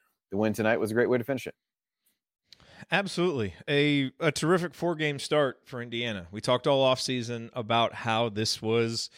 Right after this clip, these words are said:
Speaker 2: going to be a season of great expectations for the first time for this program in a while. How would these guys approach and handle the expectations? Would their performance live up to it? Well, we only have four data points, and so far, as I mentioned before, in every game, Indiana has exceeded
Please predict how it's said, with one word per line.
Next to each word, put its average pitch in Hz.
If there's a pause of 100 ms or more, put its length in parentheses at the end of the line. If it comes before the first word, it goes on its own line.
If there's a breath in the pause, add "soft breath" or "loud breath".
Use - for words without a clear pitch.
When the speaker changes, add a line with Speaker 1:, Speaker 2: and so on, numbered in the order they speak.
(420 loud breath)
Speaker 2:
going 120
to 139
be 139
a 135
season 147
of 147
great 147
expectations 151
for 110
the 101
first 123
time 131
for 131
this 120
program 123
in 110
a 101
while. 117 (480 soft breath)
How 113
would 117
these 113
guys 113 (500)
approach 139
and 98
handle 131
the 131
expectations? 131
Would 104
their 98
performance 117
live 107
up 110
to 117
it? 120 (560)
Well, 113
we 120
only 113
have 117
four 117
data 117
points, 135
and 101
so 113
far, 110
as 110
I 104
mentioned 117
before, 131
in 95
every 120
game, 120
Indiana 113
has 95
exceeded 98